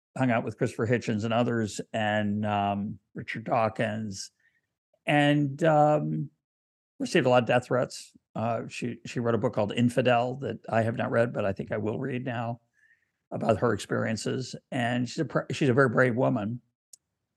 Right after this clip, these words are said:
Um, what's fascinating about that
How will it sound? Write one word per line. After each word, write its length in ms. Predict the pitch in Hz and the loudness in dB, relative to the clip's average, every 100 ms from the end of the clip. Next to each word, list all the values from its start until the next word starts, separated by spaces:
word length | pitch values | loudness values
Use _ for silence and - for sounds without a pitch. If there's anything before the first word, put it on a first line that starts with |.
| _ | _
Um, 720 | - 123 123 120 120 120 120 117 _ _ _ _ _ _ _ _ _ _ _ _ _ - | 0 4 6 8 6 4 -2 -6 _ _ _ _ _ _ _ _ _ _ _ _ _ -2
what's 240 | 151 147 | -2 2
fascinating 500 | - 175 208 220 165 | 2 4 4 2 2
about 300 | 131 127 120 | 6 6 6
that 300 | 131 117 - | 2 2 -2